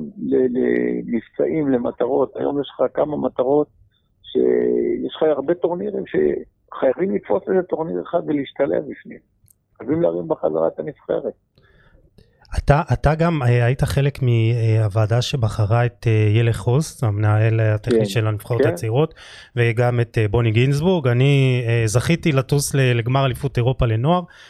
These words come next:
Speaker 2: ויצא לי לדבר איתו, וגם עשיתי, עשינו פרק עם, אה, בוני גינזבורג.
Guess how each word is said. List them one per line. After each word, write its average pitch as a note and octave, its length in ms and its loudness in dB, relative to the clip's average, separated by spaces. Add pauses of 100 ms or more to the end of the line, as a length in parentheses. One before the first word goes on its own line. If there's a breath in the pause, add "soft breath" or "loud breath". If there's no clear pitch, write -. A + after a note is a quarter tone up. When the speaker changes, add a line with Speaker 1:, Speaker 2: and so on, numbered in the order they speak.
(240 loud breath)
Speaker 2:
ויצא A#2+ 340 2
לי F3 140 4
לדבר B2 440 2
איתו, E3+ 420 2
וגם A#2 240 0
עשיתי, A#2+ 600 -2
עשינו C3+ 320 -2
פרק C3 320 0
עם, A2+ 180 2
אה, A2+ 160 4 (380 loud breath)
בוני C3 260 2
גינזבורג. E3+ 680 2